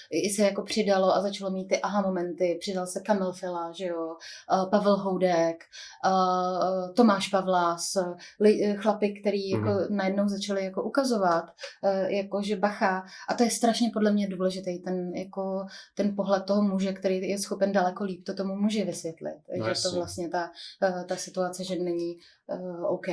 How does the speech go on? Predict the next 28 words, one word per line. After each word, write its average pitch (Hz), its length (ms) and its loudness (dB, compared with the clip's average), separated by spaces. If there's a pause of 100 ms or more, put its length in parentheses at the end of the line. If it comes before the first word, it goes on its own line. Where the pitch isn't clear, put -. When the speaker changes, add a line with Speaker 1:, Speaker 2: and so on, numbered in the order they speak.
(500)
Speaker 1:
A 196 60 6
já 220 140 10
možná, 247 280 10
abych 240 240 6
už 226 100 0
dál 240 200 8
nevyprávěla 220 760 4
o, 220 180 -2
o 214 100 2
naší 208 300 4
cestě, 233 240 -4
Speaker 2:
To - 60 10
jenom 226 180 10
Speaker 1:
ale 208 100 10
Speaker 2:
počkej, 202 160 4
že - 100 2
ještě 117 220 10
Speaker 1:
no. 269 100 12
Speaker 2:
ten 131 160 12
Me 123 40 6
Too 131 140 4
mě 123 120 8
teď 123 160 4
zaujal. 117 520 6
Vlastně 113 300 2
mi 117 60 6
došlo, 113 340 2
že, 117 140 0